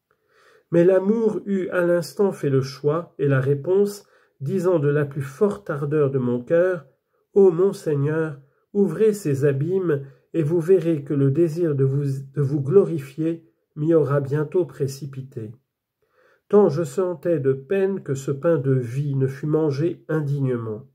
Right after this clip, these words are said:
Depuis surtout qu'il me fit voir le mauvais traitement qu'il recevait dans une âme,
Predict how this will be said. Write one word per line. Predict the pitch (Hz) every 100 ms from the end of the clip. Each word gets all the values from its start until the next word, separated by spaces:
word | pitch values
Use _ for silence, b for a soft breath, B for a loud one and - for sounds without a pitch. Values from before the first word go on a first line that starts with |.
| _ _ _ _ _ _ _ _ b b b b b b
Depuis | 180 - 254 240
surtout | - 196 - 247 240
qu'il | 170 156
me | 165
fit | 135 170
voir | 143 202 185
le | 139
mauvais | 147 165 175
traitement | - 160 139 160 156
qu'il | 139 139 131
recevait | 160 - 147 131 143
dans | 131 131
une | 131 127
âme, | 139 165 185 185